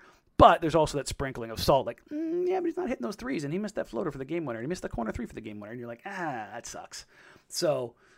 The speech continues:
like, everything, like, even Nurk. "Oh, he was eleven of fifteen." Yeah, but he missed that baseline, uh, little layup with, uh,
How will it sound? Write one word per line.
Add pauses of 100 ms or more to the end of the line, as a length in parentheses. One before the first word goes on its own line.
(840)
like,
everything,
like,
even
Nurk. (240)
"Oh,
he
was
eleven
of
fifteen."
Yeah,
but
he
missed
that
baseline,
uh,
little
layup
with,
uh,